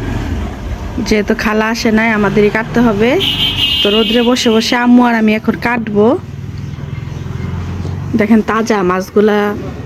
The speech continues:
নাড়াচাড়া করতেছে, দেখছেন? একদম ফ্রেশ তাজা মাছ। তো এখন আমরা কাটাকাটি করব। আর আজকেও খুব সুন্দর রোদ উঠছে বাহিরে। তো ওদিক দিয়ে বিরিয়ানি রান্না করব, কাঁচা মরিচ, পেঁয়াজ কেটে নিয়েছি, আর এই আলু দিয়ে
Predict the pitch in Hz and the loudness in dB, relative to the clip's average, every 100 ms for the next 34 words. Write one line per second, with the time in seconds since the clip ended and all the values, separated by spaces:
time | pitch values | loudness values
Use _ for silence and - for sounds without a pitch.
0 | - - - - - - - - 190 202 | -12 -12 -10 -10 -12 -12 -6 2 4 4
1 | 202 214 233 233 240 240 - - 190 196 | 4 2 2 2 4 2 0 -4 0 0
2 | - 330 440 - - - - 392 403 392 | 2 2 2 -2 -12 -12 -8 -6 -4 -4
3 | 392 - - - 202 240 208 196 196 - | -4 -6 -6 -2 0 0 2 4 4 4
4 | 196 202 - - 240 240 254 247 - - | 2 2 -2 -2 -4 0 2 2 0 -4
5 | - - - - 640 - - - - 1077 | -8 -6 -6 -6 -6 -6 -6 -8 -8 -8
6 | - - - - - 220 220 220 226 220 | -8 -6 -6 -8 -8 -2 0 2 2 2
7 | 214 208 220 240 262 269 254 233 220 208 | 2 2 0 0 0 0 2 4 2 0
8 | 226 - - 214 - 247 220 262 - 285 | -6 -6 -4 -4 0 0 0 0 0 4
9 | 262 254 247 226 254 - 226 233 214 254 | 6 6 4 4 0 2 2 2 2 2
10 | 415 - - - - - - 180 - - | 0 -4 -4 -4 -6 -6 -8 -8 -8 -8
11 | - - - - - - - - - 202 | -10 -10 -10 -8 -10 -8 -8 -8 -6 -6
12 | - 202 190 190 - - - - - - | -6 -4 -2 0 0 0 0 0 0 -2
13 | 659 640 - - - - - - - 247 | -2 -4 -4 -2 -2 -4 -8 -12 -2 2
14 | 247 240 233 233 240 247 254 262 254 233 | 4 2 2 2 4 4 6 8 6 4
15 | 233 226 247 269 262 226 247 240 240 240 | -2 0 2 2 0 -4 -2 0 2 2
16 | 240 277 - - 233 226 - 247 240 247 | 4 2 0 -2 0 0 -2 0 4 4
17 | 247 - 254 269 196 208 220 214 220 226 | 4 2 4 4 2 2 2 2 0 0
18 | 226 220 226 277 - | 2 4 4 4 2